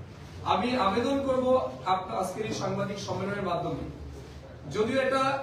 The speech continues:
ইনফর্মাল ডিসকাশন ছিল, ইন্টারভিউ শেষ, তারপরে বসে কথা, লুকিয়ে তিনি ক্যামেরা করেছেন। তো লুকিয়ে যেহেতু ক্যামেরা করেছেন, তার তেরো বছরের মেয়েকে দিয়ে বা তেরো চোদ্দ বছর সম্ভবত মেয়ে হবে, আমি বলছি দয়া করে আপনি পুরো ভিডিও ক্লিপটা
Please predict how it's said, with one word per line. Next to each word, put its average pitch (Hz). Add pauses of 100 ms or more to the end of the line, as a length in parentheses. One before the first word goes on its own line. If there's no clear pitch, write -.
(160)
ইনফর্মাল 254 (100)
ডিসকাশন 247
ছিল, 240 (140)
ইন্টারভিউ 240 (100)
শেষ, 247 (120)
তারপরে 240 (100)
বসে 233 (140)
কথা, 220 (720)
লুকিয়ে 247
তিনি 262
ক্যামেরা 233 (100)
করেছেন। 190 (480)
তো 185 (120)
লুকিয়ে 269
যেহেতু 269 (100)
ক্যামেরা 247
করেছেন, 247
তার 247
তেরো 233
বছরের 240
মেয়েকে 220
দিয়ে 226
বা 214
তেরো 220
চোদ্দ - (100)
বছর 226
সম্ভবত 220 (120)
মেয়ে 190
হবে, - (600)
আমি 214 (120)
বলছি 254 (220)
দয়া 214 (100)
করে 254
আপনি 247 (140)
পুরো 240 (100)
ভিডিও 254
ক্লিপটা 254